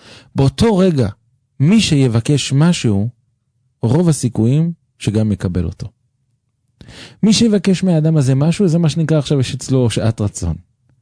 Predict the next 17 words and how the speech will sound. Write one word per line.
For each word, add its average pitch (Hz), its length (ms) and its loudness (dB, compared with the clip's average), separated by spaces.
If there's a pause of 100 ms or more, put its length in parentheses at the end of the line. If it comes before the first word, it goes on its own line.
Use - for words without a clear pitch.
(480)
נניח 175 320 2
שיש, 151 380 0
אה, 101 240 0 (720)
אמא, 151 280 0 (580)
ש-, - 140 -6 (1300)
בדרך 185 600 -2
כלל 165 200 2
כעוסה 127 420 0
על 127 180 0
ה-, 120 160 -2
על 113 120 0
הילדים, 113 640 0
בדרך 107 360 -4
כלל 123 240 -2
כל 110 160 -4
הזמן 120 400 -2 (520)
מתחים, 127 760 0